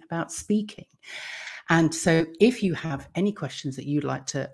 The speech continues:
ask me about public speaking, about building your confidence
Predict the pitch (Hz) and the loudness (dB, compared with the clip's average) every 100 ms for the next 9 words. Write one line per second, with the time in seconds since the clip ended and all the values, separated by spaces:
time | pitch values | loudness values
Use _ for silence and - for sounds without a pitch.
0 | - 135 131 - 143 156 175 - 147 127 | -6 -6 -6 -2 2 2 0 -6 -6 -6
1 | _ 139 131 - - 180 180 220 208 214 | _ -10 -10 -14 -4 -4 0 2 2 0
2 | 208 - - - - - 120 156 156 156 | -4 -16 -18 -18 -6 -4 -4 0 2 2
3 | 139 139 135 156 143 - 139 131 127 - | 2 0 0 -2 -4 -2 -2 -2 -4 -14